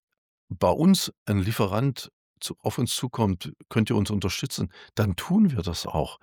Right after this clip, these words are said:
Wir sitzen im gleichen Boot, wir helfen, unterstützen. Aber es muss was auf d-, der Gegenseite auch passieren und das Verständnis muss da sein.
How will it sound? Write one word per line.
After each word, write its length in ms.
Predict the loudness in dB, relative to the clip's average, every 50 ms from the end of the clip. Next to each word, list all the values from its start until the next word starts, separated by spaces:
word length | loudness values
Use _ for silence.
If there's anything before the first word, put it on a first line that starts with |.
| _
Wir 100 | 2 2
sitzen 380 | 4 4 2 0 0 0 2 2
im 120 | 2 2
gleichen 380 | 2 2 2 2 2 0 -2 -4
Boot, 380 | -2 0 0 0 0 0 0 0
wir 140 | 0 0 2
helfen, 420 | 2 2 2 2 2 0 -4 -2
unterstützen. 640 | -2 0 0 -2 -2 -4 -4 -6 -6 -6 -6 -6 -8 -10 -14 -20 -20 -20 -20 -20 -20 _ _ _ _ _ -2
Aber 180 | 2 2 4
es 160 | 2 2 2
muss 200 | 2 0 2 2
was 160 | 0 0 0 0
auf 140 | -2 -4
d-, 120 | -6 -12 -18 -18 _ -6 -2
der 100 | 0 0
Gegenseite 600 | 0 0 0 0 0 2 0 0 0 -2 -4 -6
auch 120 | -8 -8 -8
passieren 640 | -6 -6 -4 -4 -4 -4 -2 -2 -2 0 -2 -2 -2
und 240 | -4 -6 -6 -6 -4
das 140 | -6 -6 -6
Verständnis 720 | -6 -6 -4 -2 0 0 -2 -2 _ -6 -6 -6 -6 -6
muss 160 | -8 -8 -8
da 220 | -8 -8 -8 -8 -8
sein. 280 | -8 -8 -8 -8 -10